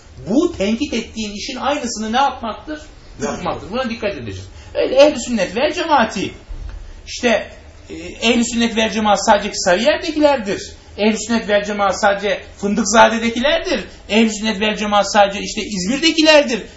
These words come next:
Ehl-i sünnet vel cemaat sadece Gültepe'dekilerdir. Böyle bir şey yok. Böyle bir ayrım yok. Bu ayrımı yapan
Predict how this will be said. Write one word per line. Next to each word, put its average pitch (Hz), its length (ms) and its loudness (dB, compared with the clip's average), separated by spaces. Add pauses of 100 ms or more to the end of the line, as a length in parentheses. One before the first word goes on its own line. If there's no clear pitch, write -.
(100)
Ehl-i 226 280 2
sünnet 214 260 -4
vel 214 160 0
cemaat 208 380 -2
sadece 202 280 2
Gültepe'dekilerdir. 254 1120 0 (360)
Böyle 254 180 -6
bir 220 60 -6
şey 196 160 -6
yok. 147 220 -4 (2250)
Böyle 233 220 2
bir 208 120 0
ayrım 175 260 0
yok. 110 140 -8 (600)
Bu 262 220 4
ayrımı 226 340 2
yapan 156 480 -2